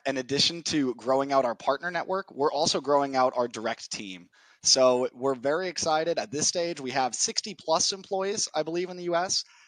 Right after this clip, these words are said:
The roadmap is to do a lot more hiring and build out our local support, uh, development teams, add some more resources on the sales and solutions side, and, uh, increase our executive presence. So bringing in some of the top talent in the industry,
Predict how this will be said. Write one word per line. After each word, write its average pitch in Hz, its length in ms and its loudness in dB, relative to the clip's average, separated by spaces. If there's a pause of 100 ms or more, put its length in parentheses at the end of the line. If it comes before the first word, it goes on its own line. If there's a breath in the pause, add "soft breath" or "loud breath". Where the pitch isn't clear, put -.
(100)
The 135 100 0
roadmap 170 560 4
is 131 160 0
to 127 240 -2
do 123 260 -6
a 120 40 -6
lot 131 320 2
more 139 160 0
hiring 139 480 -4
and 104 120 -12
build 127 280 -2
out 135 260 2
our 117 140 0
local 123 440 -4
support, 165 640 -2 (320 soft breath)
uh, 117 140 -2
development 143 560 0
teams, 139 580 -4
add 123 160 -2
some - 140 0
more 117 180 -2
resources 139 840 0
on 117 100 -8
the 95 60 -4
sales 127 360 0
and 120 80 -2
solutions 135 520 0
side, 143 360 2 (420 soft breath)
and, 170 300 0
uh, 160 180 8
increase 156 400 -2
our 156 100 4
executive 131 500 -2
presence. 101 420 -2
So 104 300 2 (280 soft breath)
bringing 160 260 -4
in 160 120 -2
some 165 140 4
of 147 60 0
the 139 60 -4
top 147 320 2
talent 143 380 -2
in 131 40 -12
the 127 80 -8
industry, 143 560 -4